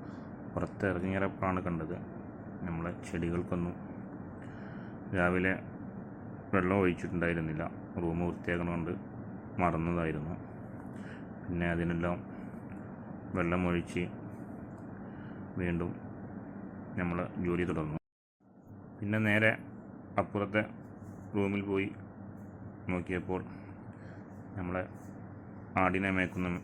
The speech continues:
മേൻ അവിടെ കിടക്കുന്നുണ്ടായിരുന്നു. വെള്ളിയാഴ്ച ആയതുകൊണ്ട് മാത്രമാണ് അവൻ റൂമിൽ വരാറ്. എല്ലാ ദിവസങ്ങളിലൊക്കെ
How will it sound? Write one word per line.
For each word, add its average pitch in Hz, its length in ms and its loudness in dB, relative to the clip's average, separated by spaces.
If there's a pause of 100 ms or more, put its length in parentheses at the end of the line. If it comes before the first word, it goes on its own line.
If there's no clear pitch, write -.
(180)
മേൻ 87 300 4
അവിടെ 85 220 2
കിടക്കുന്നുണ്ടായിരുന്നു. 82 720 -2 (1160)
വെള്ളിയാഴ്ച 87 440 2 (400)
ആയതുകൊണ്ട് 92 400 6
മാത്രമാണ് 90 520 2
അവൻ 87 100 -2 (260)
റൂമിൽ 85 320 0
വരാറ്. 80 280 0 (100)
എല്ലാ 85 240 -2
ദിവസങ്ങളിലൊക്കെ 85 680 -2